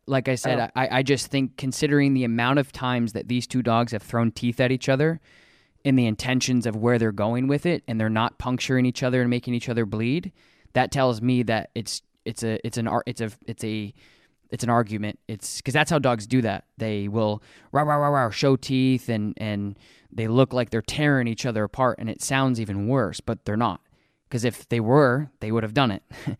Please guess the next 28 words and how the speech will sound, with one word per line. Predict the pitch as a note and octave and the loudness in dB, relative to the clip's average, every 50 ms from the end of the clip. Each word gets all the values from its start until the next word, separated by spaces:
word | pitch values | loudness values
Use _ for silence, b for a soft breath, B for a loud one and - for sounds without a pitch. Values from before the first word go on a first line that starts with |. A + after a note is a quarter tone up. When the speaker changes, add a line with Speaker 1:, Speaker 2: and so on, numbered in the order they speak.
| B B B B B | B B B B B
Speaker 1:
So | - - - B2 | 2 4 4 4
Speaker 2:
Got | B2+ - - - | 4 0 -4 -6
it. | D#3+ | -2
Speaker 1:
when | C#3 C3+ C3+ | 0 2 4
I | C3+ C#3+ D3+ | 4 4 4
see | D3 - D3 C3+ | 2 0 -2 0
dogs | B2 C3 A#2+ A#2 A2+ A2+ A2 A2+ - | 2 2 4 2 2 0 -2 -8 -8
actually | - A#2+ A#2+ A#2+ - - A#2+ A#2 A2+ G#2+ | -6 -6 -6 -6 -6 -6 -6 -4 -4 -4
intentionally | A2 - - C3+ C#3 C3 - A#2+ A#2 A2+ A2 | -4 -4 -4 -2 -2 -2 -2 -4 -6 -4 -2
go | G2+ A2 G#2+ | -2 0 0
after | G#2+ G#2+ G#2 - G#2+ G#2 | 0 0 -2 -2 -4 -2
another | G#2 G#2 G2+ G2+ G2+ | -2 -2 -2 -2 0
dog, | G2+ C3 C3+ B2 G#2+ G2+ G2 - b b b b b b b b b | 2 2 4 4 2 0 -2 -8 b b b b b b b b b
it, | - - - - _ _ _ _ - G#2+ E2 - B2 - - | -4 -4 -4 -6 _ _ _ _ -12 -10 -10 -12 -14 -8 -2
by | - B2 B2 | 0 0 0
the | B2 A#2 | 0 0
time | - D#3+ D#3+ D3 C#3 | 0 2 2 4 4
you | C3 B2+ | 4 4
get | A2+ A2 C3+ C#3+ - - - | 4 4 2 2 2 0 -4
to | - B2 | -8 -4
them, | A2+ A2 G#2 G#2+ G#2+ G#2 G#2+ A2+ _ _ - | -4 -2 -2 -2 -4 -4 -6 -10 _ _ -6
their, | - B2+ B2+ C3 - - | -2 0 0 0 0 -2
their | - - C3+ C3+ C3 | -4 0 2 2 2
teeth | - - C#3 B2+ - | 2 2 0 0 0
are | A#2 A2 | 2 0
already | A2 G#2+ G#2+ | 0 0 -2
sunk | - - - A#2+ A2 G2+ - | -4 -4 -2 -2 -2 -2 -4
in. | G#2 F#2+ F2 G#2+ | -6 -6 -6 -10